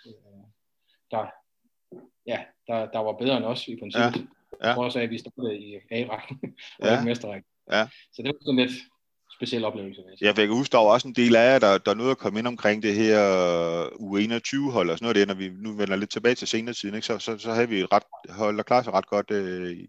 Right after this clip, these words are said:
Speaker 2: den der U enogtyve-turnering i D B U. Øh,
Speaker 1: Ja.
Speaker 2: det var også mange af de navne, du nævnte her før, kunne jeg huske, der, der
Speaker 1: Ja,
Speaker 2: var
Speaker 1: lige
Speaker 2: med der,
Speaker 1: præcis.
Speaker 2: ikke? Så
Speaker 1: Ja.
Speaker 2: Ja, men, øh, det er spændende. Øh, lige om lidt, øh, går vi ind og hører lidt mere om, øh, om din tjenertid, for det er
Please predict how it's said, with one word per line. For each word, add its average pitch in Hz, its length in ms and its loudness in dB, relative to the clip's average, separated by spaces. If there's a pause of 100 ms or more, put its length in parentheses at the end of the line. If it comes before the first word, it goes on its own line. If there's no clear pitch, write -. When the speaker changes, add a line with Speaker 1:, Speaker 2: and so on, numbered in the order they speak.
(120)
Speaker 2:
den 98 140 -8
der 98 120 -2
U 92 200 -8
enogtyve-turnering 104 760 -4
i 85 40 -18
D 95 180 -4
B 104 40 -8
U. 107 260 -10 (160)
Øh, 90 60 -16 (420)
Speaker 1:
Ja. - 60 -4 (320)
Speaker 2:
det 113 60 -6
var 107 60 2
også 101 160 0
mange 110 80 2
af 104 40 -2
de 101 60 -10
navne, 104 220 0
du 101 40 -8
nævnte 101 260 -6
her 92 60 -2
før, 98 220 -4
kunne - 160 -12
jeg - 20 -12
huske, - 240 -20
der, 85 60 -12
der 82 320 -6
Speaker 1:
Ja, - 0 -
Speaker 2:
var 127 60 0
Speaker 1:
lige 127 160 -2
Speaker 2:
med 104 80 -6
der, 101 60 -4 (100)
Speaker 1:
præcis. - 140 -20
Speaker 2:
ikke? 82 180 -18
Så - 140 -16 (240)
Speaker 1:
Ja. 107 40 -10 (1000)
Speaker 2:
Ja, 98 140 6
men, 123 140 4
øh, 117 520 6
det - 20 -4
er 131 60 4
spændende. 170 400 4 (360)
Øh, 113 240 4
lige 160 180 4
om 151 60 0
lidt, 143 260 4
øh, 131 280 8
går 127 160 4
vi 127 120 4
ind 151 120 2
og 139 60 2
hører 156 120 4
lidt 139 140 2
mere 151 120 2
om, 139 160 -2
øh, 95 340 2
om 101 80 -12
din 104 120 -8
tjenertid, 135 440 -2
for - 80 -6
det 117 120 0
er 120 40 0